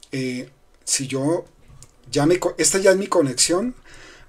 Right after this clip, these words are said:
a mi servidor Snowball Bot en la nube, lo tengo con el servidor de Vultr,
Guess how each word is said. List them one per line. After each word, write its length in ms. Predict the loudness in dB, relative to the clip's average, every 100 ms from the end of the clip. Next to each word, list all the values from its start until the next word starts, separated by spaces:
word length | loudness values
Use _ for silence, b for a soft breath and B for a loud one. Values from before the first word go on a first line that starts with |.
| -8
a 320 | -4 -2 -2
mi 120 | 0
servidor 640 | 0 0 -2 -4 2 0 2
Snowball 520 | 0 2 2 4 4
Bot 360 | 6 6 4 -2
en 140 | -2
la 100 | -2
nube, 300 | 0 0 0
lo 140 | 0 -2
tengo 480 | -4 -6 -4 -6 -6
con 180 | -6
el 100 | -4
servidor 480 | -2 -4 -6 -8 -2
de 120 | 0
Vultr, 480 | 0 6 6 6 0